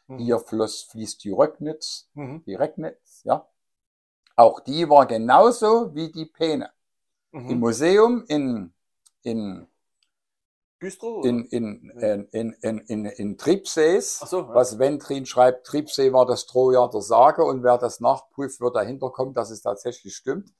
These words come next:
Speaker 1: Mhm.
Speaker 2: dass es natürlich alles hier stattgefunden hat, natürlich auch Troja, war eine von hundert Troja-Burgen Europas.
Speaker 1: Mhm.
Speaker 2: Und der Grundriss ist im, ganz im typischen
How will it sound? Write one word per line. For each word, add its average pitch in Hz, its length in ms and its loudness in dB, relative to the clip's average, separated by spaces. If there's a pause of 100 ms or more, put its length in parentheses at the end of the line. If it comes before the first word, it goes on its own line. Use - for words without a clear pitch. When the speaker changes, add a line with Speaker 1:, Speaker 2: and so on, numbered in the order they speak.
(120)
Speaker 1:
Mhm. 123 200 -18
Speaker 2:
dass 120 160 -4
es 113 120 -12
natürlich 120 500 -4
alles 117 260 -2
hier 135 180 -6
stattgefunden 127 760 -10
hat, 131 160 -10
natürlich 113 460 -10
auch - 220 -8
Troja, 131 520 0 (480)
war 104 200 0
eine 123 240 0
von 113 240 -8
hundert 131 440 -4
Troja-Burgen 117 960 2
Europas. 113 1040 -2 (180)
Speaker 1:
Mhm. 139 340 -16
Speaker 2:
Und 113 180 -6
der 113 100 4
Grundriss 131 640 -2
ist - 360 -10
im, 101 200 -14 (100)
ganz 117 420 -2
im 107 180 -14
typischen 107 720 -14